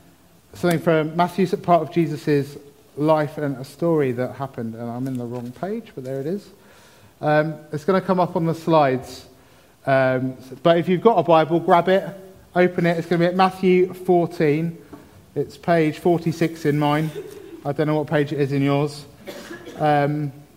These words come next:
uh, if not, grab your phone and have a look, or it'll appear on the screens. Bes-, uh, can you please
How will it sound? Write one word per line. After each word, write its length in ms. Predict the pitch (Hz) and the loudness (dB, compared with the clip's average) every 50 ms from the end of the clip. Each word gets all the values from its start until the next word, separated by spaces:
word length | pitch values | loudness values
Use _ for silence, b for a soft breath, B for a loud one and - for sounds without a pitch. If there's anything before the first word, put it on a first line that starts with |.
| - - | -12 -4
uh, 260 | - 139 139 135 139 135 | -2 0 0 0 -2 -2
if 160 | 156 151 - | -4 -6 -4
not, 220 | 156 151 147 143 - | -2 -4 -4 -2 -2
grab 160 | 151 139 143 | -4 -4 -2
your 100 | 143 135 | -4 -4
phone 300 | - 156 147 143 143 139 | -2 -2 0 0 0 0
and 100 | 139 135 | -2 -2
have 160 | 139 139 131 | -4 -4 -2
a 20 | 135 | -2
look, 300 | 135 139 143 139 - 131 | -2 -2 -4 -4 -8 -8
or 140 | 135 135 | -6 -6
it'll 140 | 135 113 135 | -6 -6 -8
appear 340 | 131 - 147 135 135 135 117 | -8 -6 -4 -4 -4 -2 -4
on 200 | 131 131 127 123 | -4 -2 -2 -2
the 280 | 123 123 123 123 123 123 | -2 -2 -4 -6 -6 -8
screens. 760 | - - - - 147 135 127 120 120 117 117 117 - - - - - - - _ _ _ | -12 -20 -10 -8 -4 -4 -2 -2 -4 -4 -6 -10 -12 -18 -20 -20 -20 -20 -20 _ _ _
Bes-, 380 | - 127 123 - - - - - | -12 -12 -12 -14 -20 -14 -10 -6
uh, 760 | 143 131 127 123 123 120 120 113 110 117 117 117 120 117 123 123 123 123 127 - - - - - - - | -6 -4 -4 -4 -6 -6 -8 -12 -14 -16 -16 -16 -16 -18 -18 -18 -20 -20 -20 -20 -20 -20 -20 -20 -10 -6
can 160 | 160 165 180 | -4 -2 0
you 160 | 185 202 190 | 0 0 0
please 320 | 190 202 196 190 185 165 | 0 2 2 2 2 0